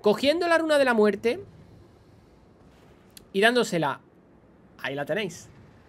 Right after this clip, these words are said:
dándosela a Maliketh, fíjate qué gracioso, ella directamente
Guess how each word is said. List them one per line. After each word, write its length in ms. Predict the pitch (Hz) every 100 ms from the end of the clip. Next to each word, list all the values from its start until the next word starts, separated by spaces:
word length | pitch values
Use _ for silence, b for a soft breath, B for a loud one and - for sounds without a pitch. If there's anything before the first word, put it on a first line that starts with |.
| b b b
dándosela 680 | 160 247 285 220 - 160 190
a 40 |
Maliketh, 520 | 254 196 196 220 277
fíjate 360 | - 240 285 294
qué 100 | 285
gracioso, 680 | 262 240 240 202 170 143 131 -
ella 440 | 269 269 208 254 208
directamente 840 | 160 214 214 208 240 247 254 285